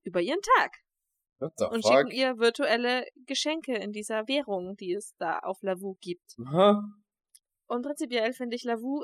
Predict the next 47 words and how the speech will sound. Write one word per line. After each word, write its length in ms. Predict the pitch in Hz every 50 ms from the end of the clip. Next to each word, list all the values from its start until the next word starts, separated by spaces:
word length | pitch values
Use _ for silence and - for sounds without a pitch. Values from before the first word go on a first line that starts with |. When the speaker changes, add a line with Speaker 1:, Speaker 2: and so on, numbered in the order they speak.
| - -
Speaker 1:
super 380 | - - - 277 - - 330 -
verstörend, 760 | - 285 - - - - 247 233 208 208 214 226 254 285 - - - - - - - _ _ -
weil, 640 | 196 196 233 247 254 247 254 262 262 285 302 320 339 - _ - - - - _ _ _ _ _ _ _ _ _ _ _ _ _ _ _ _ _ -
also 140 | 254 254 247
auf 80 | 240 -
Tinder 320 | - 339 403 440 359 262
ist 80 | 262 -
es 80 | 247
ja 100 | 233 220
so, 240 | 214 233 294 339 320
wenn 140 | 277 247 226
du 60 | 220
nur 80 | 214 214
die 100 | 208 180
Basisversion 680 | - - 233 302 294 254 - 226 226 - 226 214 214 220
hast, 180 | 214 214 - - _ _ -
kriegst 200 | - 233 - -
du 40 | 214
nicht 160 | 214 208 - -
angezeigt, 400 | 190 185 180 - 190 180 180 185
wer 80 | 185
dich 160 | - - -
liked. 300 | - 151 - - - - -
Speaker 2:
Ja. 220 | - 123 120 113 104
Speaker 1:
Du 100 | 117 -
swipes 420 | - - - 208 208 208 - -
halt 200 | 175 151 - -
rechts 240 | 240 262 254 - -
und 100 | 190 202
Speaker 2:
Ja. 100 | 208 262
Speaker 1:
links 220 | 277 277 285 - -
und 240 | - 190 185 - _ _ _ _ _ _ _ _ _ _ _ _ _ _ _ _
wenn 140 | - 208 208
du 80 | 208
jemanden 300 | 208 208 202 202 214 202
magst 360 | 214 240 254 285 - - - 220
und 40 |
der 80 | 202 190
dich 140 | 196 202 208
auch 120 | 233 240
magst, 280 | 233 226 214 214 - -
dann 120 | 196 196
kriegst 220 | 202 196 185 - -
du 40 |
ihn 60 | 185 190
angezeigt. 500 | 175 151 156 - - - - - _ -
So. 200 | 175 - 196